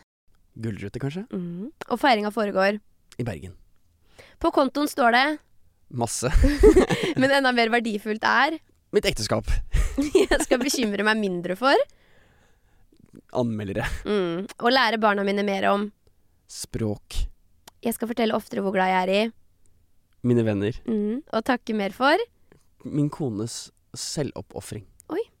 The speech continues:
Speaker 2: Og helt til slutt så håper jeg at tjue tjuefire er året hvor jeg
Speaker 1: Blir den beste versjonen av meg
Speaker 2: <laughs> Ja,
Speaker 1: selv. Så jeg,
Speaker 2: selv.
Speaker 1: jeg klarer ikke å ikke kødde dette bort, jeg.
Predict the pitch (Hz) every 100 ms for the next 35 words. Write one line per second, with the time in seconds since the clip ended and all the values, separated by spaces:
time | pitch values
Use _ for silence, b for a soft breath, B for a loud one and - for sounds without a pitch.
0 | _ b b b b - 294 277 277 -
1 | 302 - 277 240 220 - 226 208 214 208
2 | 196 190 180 202 196 214 370 - _ _
3 | - 139 127 131 - - - 107 330 -
4 | 587 - 285 - - - 220 - - 208
5 | 147 139 160 156 160 139 127 120 113 113
6 | 131 151